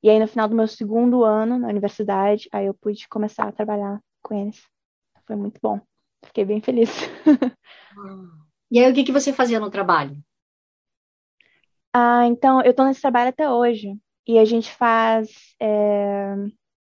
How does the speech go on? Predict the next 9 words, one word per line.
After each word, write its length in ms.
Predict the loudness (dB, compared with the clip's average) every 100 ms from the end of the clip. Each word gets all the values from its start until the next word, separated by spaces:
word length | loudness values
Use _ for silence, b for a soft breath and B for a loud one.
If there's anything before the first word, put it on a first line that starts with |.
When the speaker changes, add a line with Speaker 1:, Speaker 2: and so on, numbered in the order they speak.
| _ _ _ _ _ _ _ _ _ 4
Speaker 1:
Eu 160 | 4
faço 260 | 4 -2 -4
especificamente, 640 | -8 -10 -8 -8 -8 -8
eu 80 | -6
faço 300 | -8 -8 -6
desenhos, 680 | -4 -4 -4 -4 -6 -8 -12 -20 -10
ah, 280 | -8 -6 -6
objetos, 540 | -6 -4 -4 -4 -8
personagens 880 | -16 -12 -10 -6 -6 -6 -8 -10